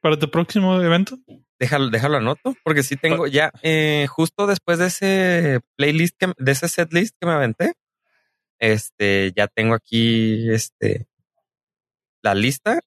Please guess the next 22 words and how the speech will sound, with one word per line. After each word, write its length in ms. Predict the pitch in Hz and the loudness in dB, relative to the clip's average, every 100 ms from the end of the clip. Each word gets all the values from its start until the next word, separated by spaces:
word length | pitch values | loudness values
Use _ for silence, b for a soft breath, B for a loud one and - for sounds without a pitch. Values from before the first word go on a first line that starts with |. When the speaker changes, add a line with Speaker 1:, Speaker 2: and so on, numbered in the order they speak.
| _ | _
Speaker 2:
y 120 | 120 | -4
tengo 320 | 117 113 113 120 | 0 0 0 0
todavía 320 | 117 113 117 | 0 0 -2
canciones 520 | 117 107 110 104 113 | -6 -4 0 0 0
que 80 | - | -2
me 80 | 104 | -2
faltan. 240 | 123 143 | 0 0
Por 100 | 131 | 0
ejemplo, 220 | 110 107 104 | 0 0 0
el 80 | |
baile 240 | 95 98 120 | 0 0 0
de 60 | |
la 100 | 120 117 | 0 0
vela 200 | 139 90 | 0 -2
es 160 | - | -4
una 200 | - 90 | -2 -2
de 100 | - 147 | 2 0
ellas. 100 | - _ B B B B _ | -2 _ B B B B _
Pero 140 | 95 | -2
Speaker 1:
Mira, 180 | 107 92 | 0 0
Speaker 2:
ya 60 | 95 | 0
Speaker 1:
que 520 | 113 107 107 107 | 0 0 0 -2